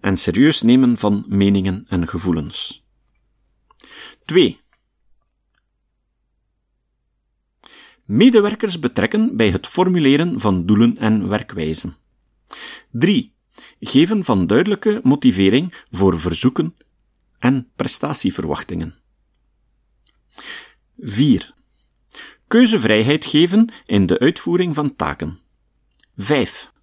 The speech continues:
Vergroten van beslissingsbevoegdheden en regelmogelijkheden. Zes. Stimuleren en samenwerking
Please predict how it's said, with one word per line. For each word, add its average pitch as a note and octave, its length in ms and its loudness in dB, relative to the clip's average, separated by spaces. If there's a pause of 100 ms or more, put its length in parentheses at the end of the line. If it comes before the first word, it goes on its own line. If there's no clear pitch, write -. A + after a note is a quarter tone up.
(560)
Vergroten F3+ 680 2
van F3 180 0
beslissingsbevoegdheden E3+ 1300 0 (300)
en B2+ 300 0
regelmogelijkheden. G2 1200 -2 (1000)
Zes. - 720 -4 (640)
Stimuleren D#3 800 4 (300)
en G#2+ 220 -2
samenwerking F#3+ 880 -2